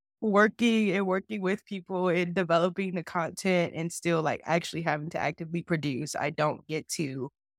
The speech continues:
just delegate and say, like, "Yeah, you do this, you do that, and I'll just hold the pieces." It's definitely, like, in the trenches with the <laughs> whole team. Um,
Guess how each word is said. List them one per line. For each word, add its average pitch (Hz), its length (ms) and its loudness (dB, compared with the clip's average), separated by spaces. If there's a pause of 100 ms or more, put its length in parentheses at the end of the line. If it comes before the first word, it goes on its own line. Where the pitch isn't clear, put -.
(200)
just 156 340 -2 (140)
delegate - 480 -2
and - 140 -10
say, - 120 -4
like, - 140 -8
"Yeah, 285 180 -6
you 269 140 -2
do 247 140 2
this, 233 240 2
you 214 40 0
do 190 200 -2
that, 170 260 2
and 160 80 -4
I'll 151 140 -4
just - 180 -10
hold 156 180 -8
the - 80 -14
pieces." 160 400 -6
It's 165 140 -8
definitely, 165 380 0
like, 135 320 -2 (280)
in 175 180 0
the 160 100 0
trenches 160 680 -2
with 160 220 -8
the 233 100 4
<laughs> - 0 -
whole 247 360 4
team. - 300 2 (920)
Um, 170 400 2